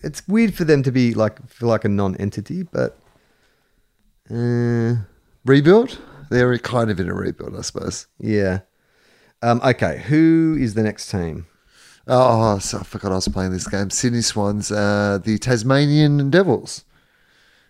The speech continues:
Speaker 2: the new A F L franchise, uh, the Tassie Devils, the Tassie Hawks, the Tassie, uh,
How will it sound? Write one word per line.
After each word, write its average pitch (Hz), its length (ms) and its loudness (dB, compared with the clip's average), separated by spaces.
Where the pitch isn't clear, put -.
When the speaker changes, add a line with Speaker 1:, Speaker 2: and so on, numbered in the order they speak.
Speaker 2:
the 101 120 -4
new 104 220 2
A 104 160 2
F 104 140 -2
L 107 80 0
franchise, 117 800 -2
uh, 110 160 -2
the 101 120 -2
Tassie 104 300 -2
Devils, 120 340 0
the 156 100 -4
Tassie 160 300 2
Hawks, - 500 -2
the 127 120 0
Tassie, 123 640 0
uh, 107 460 0